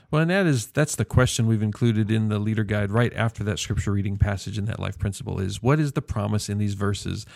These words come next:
Man, get your students to verbalize that. Um, don't just say, "Okay, here's the promise in these verses." You know, get your students. I would even go around the room, you know, as I'm teaching this and just say, <laughs> "Okay,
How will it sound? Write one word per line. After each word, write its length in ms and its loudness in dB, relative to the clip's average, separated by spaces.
Man, 200 2
get 180 0
your 80 0
students 380 2
to 120 2
verbalize 680 0
that. 460 -6
Um, 260 -2
don't 180 0
just 200 -2
say, 280 2
"Okay, 180 0
here's 180 2
the 60 -6
promise 340 0
in 60 -2
these 140 2
verses." 400 0
You 140 0
know, 80 4
get 340 -2
your 80 -2
students. 400 0
I 120 2
would 120 6
even 240 2
go 140 4
around 260 6
the 80 4
room, 500 4
you 100 -4
know, 100 2
as 100 -2
I'm 120 0
teaching 280 -4
this 240 -4
and 100 -4
just 160 -6
say, 340 0
<laughs> 240 -12
"Okay, 300 0